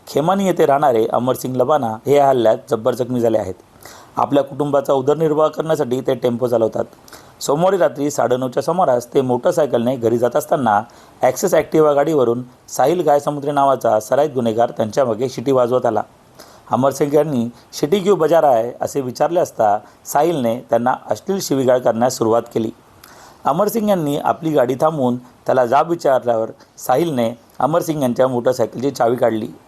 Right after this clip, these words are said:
यानंतर अमरसिंग यांनीही साहिलच्या गाडीची चावी काढली. या गोष्टीवरून रागावलेल्या साहिलने अमरसिंग यांना मारहाण करण्यास सुरुवात केली.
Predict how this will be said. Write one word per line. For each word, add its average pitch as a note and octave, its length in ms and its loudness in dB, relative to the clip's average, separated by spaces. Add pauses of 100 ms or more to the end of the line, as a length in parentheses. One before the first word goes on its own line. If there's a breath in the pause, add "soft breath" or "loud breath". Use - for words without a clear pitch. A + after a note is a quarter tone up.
(420 loud breath)
यानंतर D3+ 420 2
अमरसिंग D3 500 -2
यांनीही D3+ 420 -4
साहिलच्या C3+ 460 2
गाडीची A#2+ 360 0
चावी A#2 240 0
काढली. A2+ 320 -6 (480 loud breath)
या A#2 180 4
गोष्टीवरून B2 640 0
रागावलेल्या B2 520 0
साहिलने C#3 560 0 (320 loud breath)
अमरसिंग G3 440 0
यांना B2+ 220 2
मारहाण A#2+ 360 2
करण्यास B2+ 340 -2
सुरुवात A#2 240 0 (100)
केली. A#2 160 -4